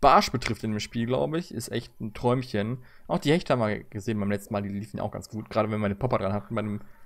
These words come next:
äh, Frosch jetzt eher nicht so. Aber dem Popper ganz in Ordnung. Der Frosch kann man ja versuchen. Wir hören ja den Frosch mit so quaken. Vielleicht hat der hier so einen,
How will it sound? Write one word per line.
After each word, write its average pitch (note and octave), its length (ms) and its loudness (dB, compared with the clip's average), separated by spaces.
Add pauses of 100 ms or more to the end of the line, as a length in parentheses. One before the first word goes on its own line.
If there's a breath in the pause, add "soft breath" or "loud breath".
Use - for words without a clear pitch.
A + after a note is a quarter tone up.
(320 soft breath)
äh, A2+ 160 0
Frosch - 400 2
jetzt C#3+ 140 -6
eher C3+ 160 0
nicht D3 240 -4
so. E3+ 380 2 (1300)
Aber A#2 220 -4
dem G2+ 140 -4
Popper A2+ 480 -4 (960)
ganz C3+ 240 4
in C3+ 100 0
Ordnung. C#3+ 300 2
Der G#2 80 0
Frosch A3+ 220 4
kann D#4 100 2
man C#4+ 80 2
ja F3 80 4
versuchen. C#3 320 2
Wir G#2+ 80 2
hören D#3 120 2
ja D3 60 2
den C3+ 140 0
Frosch - 220 -10
mit D3+ 100 -6
so B2+ 200 -2
quaken. D3+ 680 0 (120)
Vielleicht - 460 2
hat B2 120 -8
der B2+ 60 4
hier B2 80 2
so B2 120 2
einen, A#2 200 0